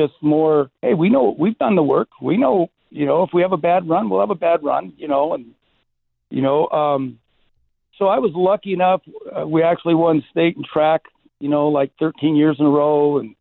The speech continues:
um, but we had done the work. But yes,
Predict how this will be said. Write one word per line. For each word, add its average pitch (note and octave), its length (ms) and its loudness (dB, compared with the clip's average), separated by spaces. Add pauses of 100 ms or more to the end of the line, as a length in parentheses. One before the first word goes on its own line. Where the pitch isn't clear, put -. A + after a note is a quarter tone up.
(340)
um, C#3+ 480 -2 (160)
but F3+ 180 -2
we F#3 200 2
had F#3 200 0
done E3 220 0
the E3 80 2
work. F3 340 0
But C#3+ 160 -2
yes, D#3 340 0